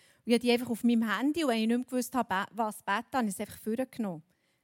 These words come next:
Dass ich, dann habe ich dann wieder gewusst, was beten. Manchmal brauchen wir so Hilfe, wenn uns das Wort ausgeht,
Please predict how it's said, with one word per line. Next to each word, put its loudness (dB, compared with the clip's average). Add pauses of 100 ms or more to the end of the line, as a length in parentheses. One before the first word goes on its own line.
(120)
Dass 0
ich, -2
dann 6
habe 2
ich -2
dann 0
wieder -4
gewusst, 2
was -6
beten. -4
Manchmal -4
brauchen -4
wir -2
so -4
Hilfe, -8 (640)
wenn 2
uns 2
das -12
Wort -2
ausgeht, 0